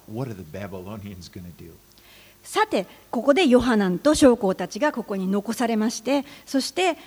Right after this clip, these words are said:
Speaker 2: あの、今度は、あの、これからバビロンの軍がまた襲ってくるかもしれないと言って、こう、心配をしているシーンに入ります。
Speaker 1: I mean, we've murdered, uh, his, his, his governor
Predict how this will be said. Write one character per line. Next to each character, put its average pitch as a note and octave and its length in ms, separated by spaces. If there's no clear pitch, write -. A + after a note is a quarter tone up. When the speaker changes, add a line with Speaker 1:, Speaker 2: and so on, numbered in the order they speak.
Speaker 2:
あ F3 120
の、 - 120
今 C#4+ 300
度 A#3 120
は、 C#4+ 280
あ - 120
の、 - 160
こ A#3+ 100
れ G#3+ 100
か G#3+ 120
ら G#3 100
バ G#3 140
ビ A3 80
ロ G#3+ 160
ン G3+ 200
の G3+ 100
軍 F#3+ 240
が F3+ 80
ま F3+ 100
た A3 160
襲 A#3+ 80
っ C4 60
て - 80
く D#4+ 80
る D4 80
か B3 100
も A3+ 80
し G#3+ 120
れ A#3 100
な B3 160
い A3 60
と - 20
言 F#3+ 100
っ - 20
て、 C4 140
こ G3 120
う、 F#3 40
心 C#4+ 240
配 D4 220
を D4 60
し C#4+ 60
て C#4 160
い C4+ 60
る C4 80
シ - 160
ー B3+ 160
ン B3 40
に D#4+ 120
入 F3+ 220
り - 100
ま F#3+ 160
す。 - 160
Speaker 1:
I A#2 60
mean, A#2+ 120
we've B2 160
murdered, B2+ 680
uh, A2+ 180
his, A#2 260
his, B2 380
his A2 260
governor C3 540